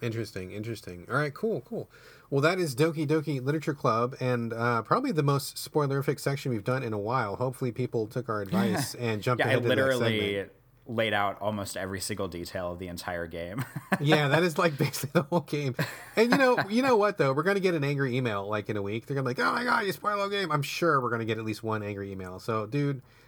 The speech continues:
Speaker 1: please don't be mad. We gave you, like, a full minute of spoiler warnings. Hopefully you figured it out.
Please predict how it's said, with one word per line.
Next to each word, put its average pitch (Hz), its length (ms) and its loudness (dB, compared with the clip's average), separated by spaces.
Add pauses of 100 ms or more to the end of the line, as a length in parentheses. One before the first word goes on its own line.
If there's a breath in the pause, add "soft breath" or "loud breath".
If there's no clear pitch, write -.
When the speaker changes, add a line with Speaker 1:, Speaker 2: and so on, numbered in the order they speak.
(280 soft breath)
Speaker 1:
please 202 220 2
don't 185 100 4
be 175 60 2
mad. 143 320 0
We 131 80 -2
gave 139 180 2
you, 147 60 0
like, 135 160 0
a 113 40 -8
full 143 240 0
minute 135 180 2
of 117 100 -2
spoiler 113 320 -2
warnings. 110 500 -4
Hopefully 117 480 -4
you 107 140 -6
figured 101 260 -6
it 98 140 -6
out. 95 240 -8